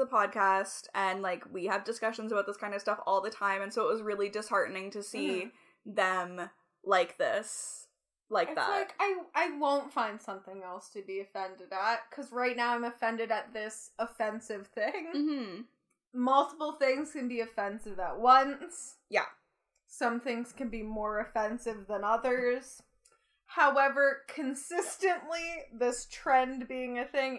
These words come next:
Speaker 2: is offensive. <laughs>
Speaker 1: And, like, I just, the, like, person who posted the original, like, series of tweets was, like, very clearly expressing their frustration, and, like, it made sense to me.
Speaker 2: Mm-hmm.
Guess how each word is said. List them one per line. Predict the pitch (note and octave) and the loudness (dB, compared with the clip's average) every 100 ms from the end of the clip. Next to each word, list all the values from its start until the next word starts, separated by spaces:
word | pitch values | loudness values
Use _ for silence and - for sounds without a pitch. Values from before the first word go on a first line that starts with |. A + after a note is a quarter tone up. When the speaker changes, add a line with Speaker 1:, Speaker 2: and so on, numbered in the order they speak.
| - | -4
Speaker 2:
is | G#3+ G3+ | -4 -6
offensive. | G#3 F3+ D3 A#3+ B3+ | -6 -6 -6 -6 -6
<laughs> | - G#4 F#4+ - G#5 B5 C6 C6+ _ _ _ - | -4 -6 -8 -14 -16 -16 -16 -18 _ _ _ 0
Speaker 1:
And, | A#3+ A#3+ - | 2 4 2
like, | A#3 - _ A3+ | 2 -2 _ 0
I | A#3+ | 2
just, | A#3+ B3 A#3+ - - - _ _ _ _ _ | 2 2 0 -6 -12 -14 _ _ _ _ _
the, | G#3 A#3 A#3 A#3 A3+ A3 - | -16 -8 -4 -4 -4 -4 -2
like, | A3 | -2
person | A#3+ C#4 C#4+ | 2 2 2
who | C#4+ | -2
posted | C4 A#3 A#3+ | 0 0 -2
the | A3+ G#3 | -4 -2
original, | G#3 A3+ G#3 | -2 -2 0
like, | G3+ F#3 - | 0 -2 -6
series | - A3 G#3+ A3 | -4 -4 -2 -4
of | G#3 | -8
tweets | - G#3+ G#3 G3 - - - - - - | -10 -10 -8 -10 -14 -18 -20 -20 -20 -2
was, | A3 G#3+ | 0 2
like, | G3+ G3+ | 0 0
very | G3 G3+ B3 D4+ | 0 2 4 0
clearly | - C#4 C4+ C4 | -4 -2 -2 -2
expressing | B3+ - G#3+ A3+ B3 A#3 - | -6 -2 -2 0 -4 -6 -4
their | A3+ A3 | -2 -2
frustration, | A3 A3+ G3 G3 G3+ G3 G3 G3 G3 - _ _ | -2 -4 -2 -2 -2 -2 0 -2 -6 -16 _ _
and, | G3 F#3+ | -2 0
like, | F#3 E3+ - _ _ | 0 -2 -8 _ _
it | G#3 - | -6 -4
made | G3 G3 C4+ | -2 -2 -2
sense | - D4+ D4 D4 | -2 -4 -4 -6
to | - | -8
me. | D4 E4 D4 G#3 G3 A#3 | -4 -4 -4 -4 -8 -10
Speaker 2:
Mm-hmm. | A#3 A3+ G3+ | -10 -10 -12